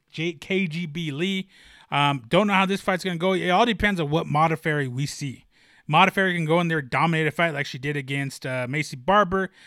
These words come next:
then go out there and lose a fight like she did not that long ago.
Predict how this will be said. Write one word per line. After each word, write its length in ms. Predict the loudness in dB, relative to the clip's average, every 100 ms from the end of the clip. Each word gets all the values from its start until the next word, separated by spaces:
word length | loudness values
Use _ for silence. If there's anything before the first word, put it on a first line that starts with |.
| -16 -6
then 140 | -2
go 100 | 0
out 200 | 0 0
there 140 | -2
and 100 | -2
lose 200 | 0 -2
a 60 | -2
fight 220 | -4 -4
like 180 | -4 -8
she 100 | -10
did 200 | -6 -4
not 180 | -4 -8
that 120 | -8
long 220 | -6 -6
ago. 340 | -6 -6 -6